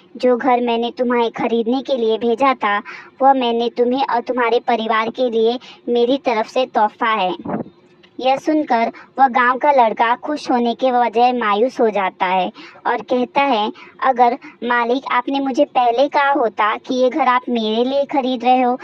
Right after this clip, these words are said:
तो मैं थोड़ी और जानकारी प्राप्त करके इससे अच्छा घर खरीदता।"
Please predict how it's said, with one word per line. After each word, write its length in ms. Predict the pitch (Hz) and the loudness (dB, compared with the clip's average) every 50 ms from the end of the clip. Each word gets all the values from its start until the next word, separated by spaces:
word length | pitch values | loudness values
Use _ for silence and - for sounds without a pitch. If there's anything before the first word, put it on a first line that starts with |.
| - - - _ - | -12 -20 -10 _ -2
तो 60 | 247 | 0
मैं 160 | 254 254 262 | 0 0 -2
थोड़ी 320 | 254 302 285 262 247 269 254 | -2 -2 -2 0 2 2 2
और 160 | 247 262 269 | 2 2 0
जानकारी 560 | 247 285 254 240 240 233 - 240 233 226 240 | 0 0 -2 -2 -2 -2 -2 -2 -2 -2 -4
प्राप्त 420 | 233 - 262 233 233 233 - - | -4 -2 -2 -2 -2 -4 -8 -12
करके 420 | - - 226 208 202 - 214 220 240 - - - - - | -10 -8 -6 -6 -6 -8 -10 -10 -10 -12 -16 -16 -8 -6
इससे 280 | 277 269 - - 294 285 | -6 -4 -2 2 2 2
अच्छा 320 | 254 233 - 262 262 262 | 2 0 -2 -2 0 0
घर 220 | 247 269 269 233 | 0 -2 -4 -6
खरीदता।" 680 | 254 - - - 220 208 196 190 - _ - - - 175 | -6 -6 -6 -4 -4 -4 -4 -6 -8 _ -8 -6 -6 -6